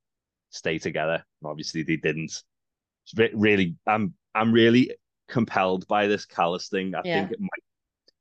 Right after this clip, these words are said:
Speaker 1: it might play into Blood and Guts. Um, but we'll, we shall see. Um, yeah, Hook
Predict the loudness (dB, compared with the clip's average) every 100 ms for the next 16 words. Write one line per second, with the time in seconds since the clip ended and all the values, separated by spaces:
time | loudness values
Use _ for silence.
0 | _ _ -4 0 0 0 -2 _ -4 -2
1 | -2 -4 -8 -6 -6 -6 -6 -8 -8 -10
2 | -12 _ _ _ _ _ _ _ _ _
3 | _ _ _ _ _ _ _ _ _ _
4 | -4 -2 -2 -8 -12 _ _ _ _ _
5 | _ _ -6 -2 -4 -4 -10 -2 -2 0
6 | 0 2 2 -2 0 -2 -2 _ _ _
7 | _ _ _ _ _ 0 2 4 2 -2
8 | -6 _ _ _ _ _ _ _ _ _
9 | _ _ _ _ _ 0 2 2 -4 _
10 | _ _ _ _ _ _ -2 0 0 -2
11 | -20